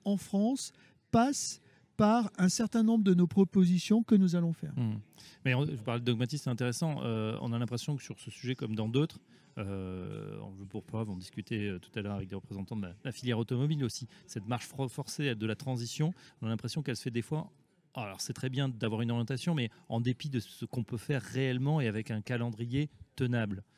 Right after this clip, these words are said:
Speaker 2: Est-ce que dans l'immobilier, ce serait pas aussi un petit peu le cas ?
Speaker 1: Moi,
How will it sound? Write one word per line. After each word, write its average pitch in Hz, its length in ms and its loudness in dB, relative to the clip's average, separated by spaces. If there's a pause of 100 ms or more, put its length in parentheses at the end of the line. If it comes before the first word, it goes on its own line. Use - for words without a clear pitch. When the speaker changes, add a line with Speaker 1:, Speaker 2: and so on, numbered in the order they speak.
(340)
Speaker 2:
Est-ce 110 140 -6
que 127 80 -2
dans 120 140 2
l'immobilier, 131 520 0
ce 151 100 -10
serait 120 220 -10
pas 135 160 -6
aussi 123 280 -6
un 127 120 0
petit - 180 -12
peu 123 100 -4
le 107 60 0
cas ? 98 220 -4 (420)
Speaker 1:
Moi, 208 140 -2